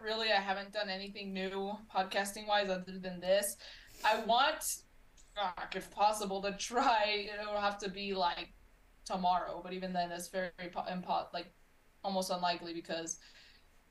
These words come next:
I think we're doing something tomorrow, but, um, I wanted to try and get a la-, one last episode of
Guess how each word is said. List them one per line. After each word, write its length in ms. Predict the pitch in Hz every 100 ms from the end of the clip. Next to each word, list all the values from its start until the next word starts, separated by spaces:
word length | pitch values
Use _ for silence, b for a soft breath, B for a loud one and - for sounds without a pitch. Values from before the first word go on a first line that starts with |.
| -
I 100 | 190
think 200 | 185 196
we're 180 | 196 185
doing 160 | 190
something 300 | 185 180 180
tomorrow, 340 | 180 202 214 208
but, 240 | 185 175 190
um, 160 | 190 190
I 100 | 202
wanted 280 | 220 233
to 100 | 208
try 160 | - 240
and 100 | 220
get 120 | 214 202
a 20 |
la-, 200 | 202 202 196
one 180 | 214 214
last 220 | 220 226
episode 320 | 214 220 214
of 80 | 202